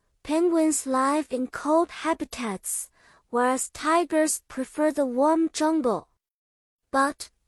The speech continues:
of course, a zoo is not just for fun. It's a place where we learn to respect and protect these beautiful creatures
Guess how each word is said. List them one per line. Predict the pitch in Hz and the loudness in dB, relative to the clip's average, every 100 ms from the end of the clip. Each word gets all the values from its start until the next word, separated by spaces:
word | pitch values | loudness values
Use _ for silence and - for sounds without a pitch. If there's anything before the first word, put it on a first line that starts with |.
| - | -8
of | 254 - - | -6 -6 -10
course, | - 349 277 269 - - _ _ _ - | 2 4 4 0 -6 -10 _ _ _ -8
a | 247 | -8
zoo | - 311 370 392 302 | -4 4 8 8 6
is | 262 - | 2 0
not | 277 370 - | 2 2 0
just | - 320 - | -2 -2 -2
for | - 269 | -8 -8
fun. | 262 - 330 294 214 - _ _ _ _ _ _ _ _ | -6 0 2 2 -2 -8 _ _ _ _ _ _ _ _
It's | 294 - | -8 -6
a | |
place | 294 - 311 349 392 - - | -6 -4 2 4 4 0 -6
where | 262 269 | 0 2
we | 247 247 | 4 4
learn | 233 262 330 339 | 4 4 2 0
to | - | -2
respect | 320 262 - - 311 320 - _ | -2 -2 -2 -4 -2 -2 -6 _
and | 262 254 | -8 -6
protect | - 254 - 320 359 _ _ | -6 -10 -6 -4 -4 _ _
these | 285 302 - | -4 -2 -2
beautiful | - 294 330 339 320 320 | -4 -4 -4 -4 -4 -4
creatures | - 320 349 - 269 220 208 | -6 -6 -4 -4 -4 -4 -4